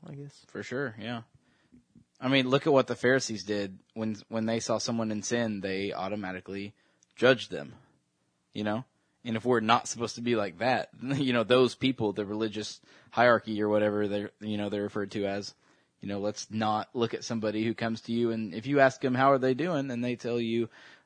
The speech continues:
Speaker 2: "Man, I'm really struggling with porn this week," or, you know, "I cheated on my wife," or, uh, "The alcohol is super big problem, you know, the last few weeks," you know,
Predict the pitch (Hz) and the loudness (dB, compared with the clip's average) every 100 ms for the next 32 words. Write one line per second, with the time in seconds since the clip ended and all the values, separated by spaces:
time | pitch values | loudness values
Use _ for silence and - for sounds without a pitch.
0 | _ 113 117 117 117 117 110 - 117 113 | _ -4 -2 -2 -2 -2 -2 -2 0 0
1 | 113 107 - 117 123 113 107 - 98 98 | -4 -6 -4 0 0 0 -4 -6 -8 -8
2 | 92 95 95 101 104 104 - 117 113 113 | -10 -10 -10 -10 -10 -8 -2 0 2 0
3 | 110 107 120 123 101 - 90 95 95 - | 0 6 10 10 8 -4 -10 -10 -12 -16
4 | - - - - 110 104 87 104 110 123 | -20 -20 -10 -2 0 0 -2 -2 6 6
5 | 131 110 113 107 95 92 - - - - | 6 4 4 2 -2 -12 -12 -10 -8 0
6 | 135 127 123 123 120 117 101 104 _ _ | 2 2 2 4 4 2 -2 -12 _ _
7 | 120 107 120 120 110 123 127 110 92 78 | -20 -2 0 0 4 6 6 2 -6 -8
8 | 101 101 95 101 95 - 98 95 87 - | -6 -6 -4 -6 -6 -6 -6 -6 -8 -10
9 | 110 120 123 | -6 -2 -2